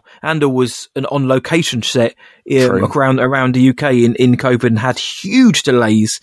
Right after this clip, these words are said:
Speaker 1: It was supposed to be out last year. It was pushed back because they had finished it, basically. So, but that said, it's not a, I know, I know,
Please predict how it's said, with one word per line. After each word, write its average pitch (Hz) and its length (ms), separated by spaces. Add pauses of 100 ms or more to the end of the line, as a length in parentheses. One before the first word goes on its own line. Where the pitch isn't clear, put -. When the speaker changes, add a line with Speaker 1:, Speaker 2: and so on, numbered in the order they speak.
(220)
Speaker 1:
It - 60
was 139 80
supposed 185 280
to 151 60
be 143 120
out 131 180
last 131 300
year. 165 240
It - 400
was - 100
pushed - 280
back 143 260
because 127 400
they 127 80
had 131 180
finished 190 280
it, - 60
basically. 123 360
So, 127 240 (880)
but 165 220
that 156 160
said, 131 260
it's 139 120
not 131 240
a, 127 220
I 143 100
know, 135 220
I 135 120
know, 127 200